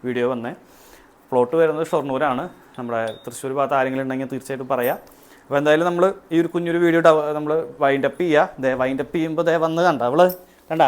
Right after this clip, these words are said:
കൂട്ടിൽ നിന്നൊക്കെ ഇറങ്ങിയിട്ട്, ഏ, കുസൃതി മോള്, കുറുമ്പി മോള്. ശ്രീകുട്ടിയാ,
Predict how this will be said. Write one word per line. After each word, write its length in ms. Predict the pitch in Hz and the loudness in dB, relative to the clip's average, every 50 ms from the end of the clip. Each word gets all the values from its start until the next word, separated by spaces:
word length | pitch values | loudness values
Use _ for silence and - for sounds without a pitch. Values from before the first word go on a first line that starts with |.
| 127 - | 2 0
കൂട്ടിൽ 240 | - 151 147 135 151 | -4 -8 -6 -4 -2
നിന്നൊക്കെ 240 | 165 170 170 170 190 | -2 -2 0 2 2
ഇറങ്ങിയിട്ട്, 460 | 175 175 175 170 170 165 160 185 190 185 - - - _ _ _ _ _ - | 2 2 2 -2 -4 -4 -4 -4 -6 -8 -10 -18 -20 _ _ _ _ _ -8
ഏ, 60 | 175 202 - - - - _ - - | -8 -8 -10 -12 -20 -20 _ -14 -12
കുസൃതി 360 | 160 - 185 175 170 170 175 | -4 -2 0 0 2 2 2
മോള്, 300 | 170 175 175 175 190 190 190 - - - _ - - | 2 4 4 4 2 2 0 -6 -16 -20 _ -8 -4
കുറുമ്പി 280 | 180 175 175 175 180 175 | -2 -2 0 0 0 2
മോള്. 280 | 175 180 180 180 185 185 - - - - - - - - - - | 4 6 6 6 6 4 0 -10 -20 -20 -20 -20 -20 -20 -20 0
ശ്രീകുട്ടിയാ, 400 | - 196 196 214 208 220 214 202 | 4 6 8 8 10 10 10 8